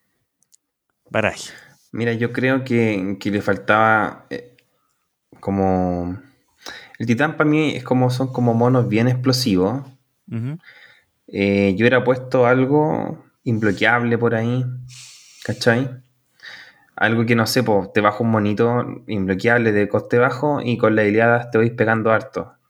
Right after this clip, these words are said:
Speaker 2: por ejemplo. Eh, creo que para allá se orienta un poco la estrategia del titán, pero es que igual es rara la estrategia porque tenéis cartas como la Pantera que te restringe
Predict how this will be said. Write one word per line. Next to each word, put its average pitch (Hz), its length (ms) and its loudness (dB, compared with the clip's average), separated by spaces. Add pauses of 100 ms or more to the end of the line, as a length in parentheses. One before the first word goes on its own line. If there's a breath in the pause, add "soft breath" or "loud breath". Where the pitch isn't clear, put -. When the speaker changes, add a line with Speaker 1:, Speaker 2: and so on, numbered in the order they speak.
Speaker 2:
por 98 160 0
ejemplo. - 480 -4 (1300)
Eh, 95 580 0
creo 120 180 0
que 123 120 0
para 113 220 2
allá 101 240 2
se 135 140 -2
orienta 127 300 0
un 123 140 -2
poco 131 200 0
la 127 80 0
estrategia 127 400 -4
del 127 80 -8
titán, 131 600 -2 (520 loud breath)
pero 117 140 -2
es 123 60 -8
que 127 80 0
igual 139 180 2
es 151 120 0
rara 160 180 0
la 160 60 0
estrategia 151 340 0
porque 113 200 0
tenéis 117 240 -2
cartas 127 300 -2
como 110 200 -4
la 104 140 2
Pantera 123 500 0
que 117 100 -4
te 101 480 -4
restringe 127 800 -4